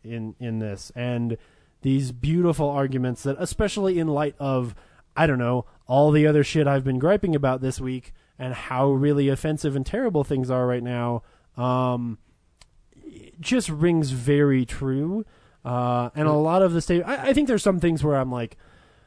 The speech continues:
Speaker 1: "Okay, man, that one's harsh or, or pretty hard,"
Speaker 2: Is it
Speaker 1: but
Speaker 2: trying
Speaker 1: at the
Speaker 2: to
Speaker 1: same
Speaker 2: make an
Speaker 1: point,
Speaker 2: ar-
Speaker 1: she, she addresses that pretty clearly. Um, I, I think it is a very important thing for people to watch.
Speaker 2: Is it trying to make an argument that comedy is becoming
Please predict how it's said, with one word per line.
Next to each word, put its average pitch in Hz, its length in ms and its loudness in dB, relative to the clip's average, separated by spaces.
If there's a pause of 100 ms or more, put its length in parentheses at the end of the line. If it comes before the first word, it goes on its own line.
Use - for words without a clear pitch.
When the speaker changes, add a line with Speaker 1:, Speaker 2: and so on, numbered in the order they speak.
(260)
Speaker 1:
"Okay, 165 300 -2
man, 139 240 -6
that 160 140 -4
one's 139 300 -6 (520)
harsh 147 520 0
or, 127 440 -4
or 127 300 -6 (400)
pretty 147 220 -2
hard," 151 320 2
Speaker 2:
Is - 60 2
it 147 60 -4
Speaker 1:
but 170 80 4
Speaker 2:
trying 175 60 4
Speaker 1:
at 156 60 -2
the 175 60 0
Speaker 2:
to - 40 -6
Speaker 1:
same 185 120 4
Speaker 2:
make 170 60 2
an - 40 2
Speaker 1:
point, 170 180 2
Speaker 2:
ar- 127 60 -10 (200)
Speaker 1:
she, 190 480 0
she 175 360 2
addresses 156 500 2
that 156 220 2
pretty 196 200 0
clearly. 311 480 -2 (340)
Um, 135 380 -2 (160)
I, 202 260 2
I 196 40 8
think 208 140 6
it 185 80 8
is 170 180 4
a 160 100 6
very 147 500 4
important 127 440 0
thing 117 240 -6
for 113 140 -10
people 104 260 -8
to 107 100 -12
watch. - 340 -18 (100)
Speaker 2:
Is 123 100 -12
it 131 80 -10
trying 143 200 -4
to 139 60 -4
make 120 220 -4
an 117 100 -8
argument 113 460 -6
that 104 220 -8
comedy 107 420 -8
is 101 100 -10
becoming 101 380 -14